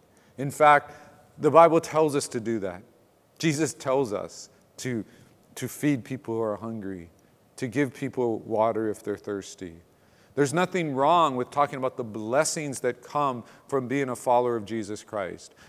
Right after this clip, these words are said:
There's nothing wrong to talk about the fruit of the Spirit and the love and the peace and the joy and the purpose and all that we receive. But what's wrong is when we don't ask the question, "Why is he doing it?"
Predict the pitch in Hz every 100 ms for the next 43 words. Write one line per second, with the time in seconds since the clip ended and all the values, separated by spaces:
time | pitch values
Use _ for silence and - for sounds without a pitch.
0 | - 135 135 160 185 160 143 160 165 123
1 | - 135 135 127 120 - - 131 - 156
2 | 143 127 - - 139 123 110 117 120 139
3 | 131 113 110 104 - 151 - 117 110 101
4 | 143 135 120 104 104 - 147 143 123 -
5 | 117 - 143 147 139 123 127 131 110 113
6 | - - 143 131 104 80 - _ _ _
7 | _ _ _ _ _ _ _ _ _ _
8 | _ _ _ _ _ _ _ - 101 110
9 | 110 - 131 190 185 107 90 90 95 95
10 | _ _ _ _ _ - 123 107 117 131
11 | 120 117 98 139 165 160 - - _ -
12 | 135 147 - - - 139 - - 107 98
13 | - _ _ _ _ _ _ _ _ _
14 | _ - - 110 165 202 196 - 156 127
15 | 147 104 78